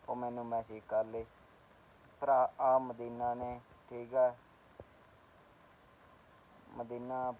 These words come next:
ਪੂਰੀ ਗਾਰੰਟੀ ਵਾਲੀਆਂ ਨੇ, ਅੜਾ ਰੱਖੀਆਂ ਨੇ, ਇਸ ਸਾਲ ਦੇ ਪੱਠੀਆਂ ਨੇ ਇਹ, ਇਹਨਾਂ 'ਚ ਇੱਕ ਅੱਧੀ ਵੱਡੀ ਵੀ ਹੈ। ਤੇ ਇਹ ਨਰ ਹੈ ਮੇਰੇ ਭਰਾਵੋ, ਠੀਕ ਆ, ਵੱਡੇ ਨਰ ਨੇ,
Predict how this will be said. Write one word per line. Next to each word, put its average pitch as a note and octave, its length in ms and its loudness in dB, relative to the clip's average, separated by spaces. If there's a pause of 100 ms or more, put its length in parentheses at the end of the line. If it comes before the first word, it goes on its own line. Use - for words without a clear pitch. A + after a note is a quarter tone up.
(120)
ਪੂਰੀ C3 400 -4
ਗਾਰੰਟੀ A#2+ 400 -6
ਵਾਲੀਆਂ A#2+ 400 0
ਨੇ, B2 260 -8 (480)
ਅੜਾ A#2 220 6
ਰੱਖੀਆਂ B2 540 -4
ਨੇ, B2+ 200 -4
ਇਸ - 140 -14
ਸਾਲ A#2+ 260 0
ਦੇ A#2+ 160 -4 (100)
ਪੱਠੀਆਂ A#2+ 460 -8
ਨੇ A#2+ 360 -8
ਇਹ, B2+ 60 -12 (1040)
ਇਹਨਾਂ B2+ 280 -4
'ਚ B2+ 80 -10
ਇੱਕ C3+ 260 -8
ਅੱਧੀ B2 200 -6
ਵੱਡੀ A2+ 360 -8
ਵੀ G#2+ 160 -10
ਹੈ। G2+ 140 -4 (300)
ਤੇ B2+ 200 -6
ਇਹ C#3 40 -6
ਨਰ A#2+ 280 0
ਹੈ A#2+ 100 2
ਮੇਰੇ A#2+ 220 -4
ਭਰਾਵੋ, B2+ 540 -2 (680)
ਠੀਕ A#2+ 220 -10
ਆ, G#2+ 160 0 (1500)
ਵੱਡੇ A#2 280 -6
ਨਰ A#2+ 260 -2
ਨੇ, A#2+ 300 -6